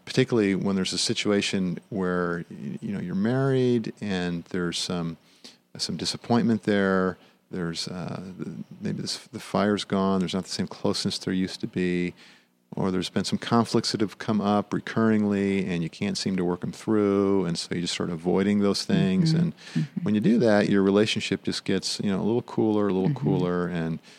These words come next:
Speaker 1: you know, pretty soon you're sort of drifting through life together, uh, ships passing the ni-,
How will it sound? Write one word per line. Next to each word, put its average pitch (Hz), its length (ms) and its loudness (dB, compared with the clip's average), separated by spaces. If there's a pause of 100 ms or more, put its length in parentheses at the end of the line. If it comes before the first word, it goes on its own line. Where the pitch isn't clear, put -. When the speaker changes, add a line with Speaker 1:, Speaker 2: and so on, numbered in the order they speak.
(220)
Speaker 1:
you 98 100 -4
know, 85 100 -2
pretty 113 220 -2
soon 107 360 2
you're 90 140 2
sort 101 240 -2
of 80 160 -8
drifting 107 360 2
through 95 300 -2
life 92 320 2
together, 82 560 -2 (480)
uh, 82 240 -6
ships - 420 0
passing 104 460 -2
the 90 80 0
ni-, 90 160 0